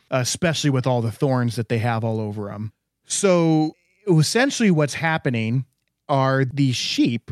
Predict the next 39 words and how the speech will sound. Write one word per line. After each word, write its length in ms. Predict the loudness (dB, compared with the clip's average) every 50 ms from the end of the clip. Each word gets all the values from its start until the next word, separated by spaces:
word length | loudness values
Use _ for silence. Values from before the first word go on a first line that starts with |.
| -14
that 440 | -10 -4 -2 0 0 0 0 -2 -6 _ _ _ _ _ _ _ _ _
are, 400 | -4 -2 0 0 0 0 -2 -2
you 140 | -2 -2 -2
know, 160 | 0 0 -2
haven't 560 | -2 -2 -2 -2 0 0 -2 -4 -4 -8 -8 _
been 380 | -2 -2 0 0 0 -2 -4 -6 -8 -12
trimmed 340 | -4 -2 0 0 2 0
yet 220 | 0 -2 -2 -2 -4
and 100 | -6 -8
still 200 | -6 -4 -2 0
have 200 | 0 -2 -2 -2
all 240 | -2 0 0 2 0
of 120 | 0 -2
their 160 | -2 -2 -2
wool 360 | -2 0 0 2 2 2 2
on 200 | 0 0 -2 -4
them 320 | -4 -6 -6 -6 -8 -8 -10 -14 _ _ _ _ _ _ _
are 240 | -2 0 0 0 -2
going 520 | -2 -4 -2 0 2 2 2 2 2 0
to 180 | 0 0 0 2
these 200 | 2 2 0 -2
brambles 420 | -2 -2 -2 -2 0 -2 -2 -2 -2
and 120 | -2 -2
potentially 640 | -2 -4 -2 -2 -2 -2 -2 -2 -2 -2 0 0 0
to 160 | -2 -4 -6 -4
eat 240 | -2 -2 -2 -2 -2
the 80 | -4 -4
berries 800 | -2 0 0 0 0 0 -2 -4 -4 -6 -6 -8 -10 -14 -18 -20 _
that 240 | -8 -4 -2 0 0
are 100 | 0 0
producing, 920 | -2 -2 -4 -4 0 0 0 0 0 -2 -2 -2 -2 -2 -2 -4 -6 -6 -10 _ -8
uh, 220 | -6 -4 -4 -2
that 160 | -2 -2 -2
are 80 | -2 -2
being 180 | 0 -2 -2
produced 340 | -2 -2 -2 0 0 -2 0
by 120 | -2 -2 -2
this 160 | -2 -6 -6
plant. 480 | -2 0 2 2 0 0 -4 -6 -10